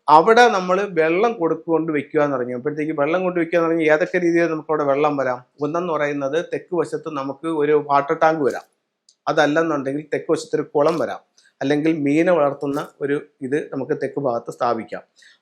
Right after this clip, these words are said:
അതല്ലെന്നുണ്ടെങ്കിൽ തെക്ക് ഭാഗത്ത് ഒരു അക്വേറിയം വരാം, അതല്ലെങ്കിൽ തെക്ക് ഭാഗത്ത് ഒരു സമ്പ് വരാം, അതുമല്ലെന്നുണ്ടെങ്കിൽ തെക്ക് ഭാഗത്ത്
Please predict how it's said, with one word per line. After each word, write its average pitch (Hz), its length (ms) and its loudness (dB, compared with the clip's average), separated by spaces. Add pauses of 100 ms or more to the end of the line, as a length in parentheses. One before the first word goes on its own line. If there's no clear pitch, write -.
അതല്ലെന്നുണ്ടെങ്കിൽ 156 800 2
തെക്ക് 139 240 -4
ഭാഗത്ത് 156 280 0
ഒരു 135 100 2
അക്വേറിയം 160 520 4
വരാം, 85 180 -12 (260)
അതല്ലെങ്കിൽ 143 500 0 (400)
തെക്ക് 165 280 2
ഭാഗത്ത് 160 260 6
ഒരു 156 160 0
സമ്പ് 151 360 2
വരാം, 98 200 -10 (340)
അതുമല്ലെന്നുണ്ടെങ്കിൽ 139 760 0 (100)
തെക്ക് 139 240 -6
ഭാഗത്ത് 143 240 0